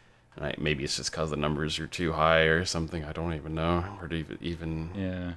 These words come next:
Speaker 1: Oh, but if you do
Speaker 2: Possibly.
Speaker 1: like Pokemon Puzzle League, you might like that new game. Was it, like, Puyo Tetris or something like that? Or Puyo Pop Tetris?
Speaker 2: I
Speaker 1: Might
Speaker 2: think
Speaker 1: be
Speaker 2: I've
Speaker 1: up your
Speaker 2: seen some
Speaker 1: alley.
Speaker 2: of that, yeah.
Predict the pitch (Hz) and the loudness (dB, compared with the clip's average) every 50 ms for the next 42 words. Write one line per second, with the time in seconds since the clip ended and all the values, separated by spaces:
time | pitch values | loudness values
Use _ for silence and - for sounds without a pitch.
0 | - _ _ - - - - - - - - - 120 123 104 92 95 90 - 104 | -10 _ _ -20 -20 -18 -16 -16 -14 -4 4 6 8 8 8 8 6 4 4 2
1 | - 120 156 196 - 98 - - - - - - 90 - 73 73 62 64 - - | 2 4 4 4 4 4 2 0 -4 -12 -12 -10 -8 -4 -2 -2 -2 -2 -2 -4
2 | 85 82 95 92 76 73 67 58 64 - - - 85 80 80 80 85 87 50 58 | -4 -2 -2 0 0 0 0 0 -2 -4 -4 -2 0 2 4 4 4 4 4 4
3 | 73 69 78 - - - - - 76 76 69 50 - 82 85 85 80 80 78 80 | 4 4 4 2 -2 -8 -4 0 2 2 2 2 2 0 -2 0 0 -2 -2 0
4 | 78 80 78 80 90 - _ _ - 87 82 87 - - _ - 82 - - - | 0 -2 -2 -4 -6 -10 _ _ -14 -10 -8 -10 -10 -10 _ -12 -12 -12 -12 -10
5 | - 98 95 95 95 85 - - 92 80 - - 127 - - - 127 - - 113 | -6 -2 2 2 4 2 2 0 -4 -6 -4 -6 -4 -4 -4 -4 -4 -4 -4 -4
6 | 110 110 - 110 104 - - 117 113 117 113 - - 98 - - - - 80 80 | -4 -2 -2 -4 -4 -4 -2 -2 0 0 0 -2 -4 -8 -10 -10 -8 -4 -4 -2
7 | 87 85 - 90 85 - - 95 - - - 110 104 - - - - - - - | -4 -4 -4 -6 -6 -6 -8 -10 -10 -8 -6 -4 -4 -4 -4 -4 -4 -4 -4 -6
8 | - - _ - - - - - - - - - - - 113 120 - - 80 80 | -10 -14 _ -20 -20 -20 -20 -14 -12 -12 -12 -14 -12 -6 -4 -4 -2 0 2 4
9 | 85 165 175 165 127 113 104 - - - - 92 95 95 92 95 - - - - | 4 4 6 6 6 6 4 4 0 0 2 4 6 6 6 6 4 4 4 4
10 | 95 95 95 92 - - 95 95 92 95 98 98 98 98 98 98 98 | 4 4 2 2 0 0 0 2 2 2 0 0 2 2 2 2 2